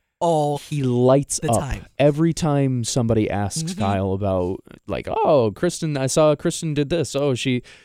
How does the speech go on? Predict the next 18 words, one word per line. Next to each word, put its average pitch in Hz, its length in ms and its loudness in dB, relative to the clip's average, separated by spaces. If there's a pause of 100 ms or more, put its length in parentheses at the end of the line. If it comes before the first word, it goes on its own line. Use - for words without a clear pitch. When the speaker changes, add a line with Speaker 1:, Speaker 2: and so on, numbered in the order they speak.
Speaker 2:
she - 120 -4
designed 143 380 2
that." - 160 -2
But 135 160 -4 (400)
he 143 600 -6 (180)
lights 104 800 -2 (280)
up 98 220 -6 (160)
talking 107 380 -4
Speaker 1:
Mm-hmm. 127 80 -4
Speaker 2:
about 69 280 -4
it 69 240 -8
and 101 140 -4
how 95 220 -2
hard 95 260 -2
she - 140 -8
works. 87 320 -8
It 123 100 -2
is 110 400 0